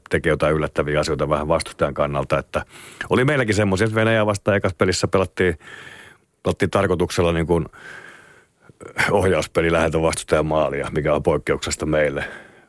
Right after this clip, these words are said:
Vähän niiden pakettiin sekaisin ja sitten eikä näytetty oikeastaan niin kuin turnauksen aikana hirveästi meidän omaa trappia, mut pelattiin taas finaalissa omaa trappia.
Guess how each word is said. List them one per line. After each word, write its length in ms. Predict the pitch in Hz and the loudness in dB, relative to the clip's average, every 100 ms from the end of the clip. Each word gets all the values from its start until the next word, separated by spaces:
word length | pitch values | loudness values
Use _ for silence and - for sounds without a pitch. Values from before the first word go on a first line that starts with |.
| - | -2
Vähän 200 | 90 92 | 2 2
niiden 240 | 85 87 | 2 0
pakettiin 420 | 78 85 85 - 78 | 0 0 0 0 2
sekaisin 420 | 85 80 76 73 | 2 0 0 -2
ja 80 | 73 | 0
sitten 440 | 82 - 78 - - - - - _ _ - | -2 0 -2 -2 -6 -20 -20 -20 _ _ -4
eikä 180 | 85 87 | 0 2
näytetty 400 | 87 82 76 85 | 2 0 0 0
oikeastaan 460 | 80 80 - 82 | 0 -2 0 0
niin 180 | 80 82 | 2 0
kuin 140 | 82 73 | 0 0
turnauksen 420 | 92 87 80 87 | 0 0 0 0
aikana 200 | 85 78 | 0 2
hirveästi 420 | 90 80 76 80 | 0 0 -2 0
meidän 240 | 78 78 | 0 2
omaa 240 | 87 80 71 | 2 0 -2
trappia, 480 | 69 67 - 71 - | -4 -8 -8 -8 -6
mut 160 | 82 - | -8 -2
pelattiin 340 | 85 - 82 - | -2 0 -2 0
taas 160 | 82 | 0
finaalissa 420 | 104 90 78 73 | 2 2 2 0
omaa 200 | 82 73 | 0 -2
trappia. 460 | 69 62 - 62 | -6 -10 -12 -12